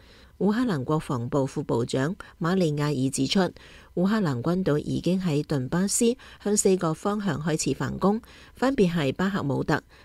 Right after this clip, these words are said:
馬林斯基、阿夫迪夫斯科耶同利曼斯科耶。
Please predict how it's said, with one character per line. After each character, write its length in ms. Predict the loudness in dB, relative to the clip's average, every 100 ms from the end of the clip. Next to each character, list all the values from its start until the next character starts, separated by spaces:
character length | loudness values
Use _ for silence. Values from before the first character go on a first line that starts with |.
| -8
馬 180 | 0 2
林 180 | 0 0
斯 200 | -2 2
基、 300 | 6 6 4 -10 -20 -20 -4
阿 180 | 0 0
夫 280 | 0 2 2
迪 180 | 2
夫 280 | -2 0 0
斯 240 | 2 2 0
科 260 | 0 2
耶 220 | 4 2 -2 -12
同 260 | -4 -2 -2
利 200 | -2 -2
曼 260 | 0 -4 -4
斯 200 | 0 2
科 200 | 2 0
耶。 200 | -2 -4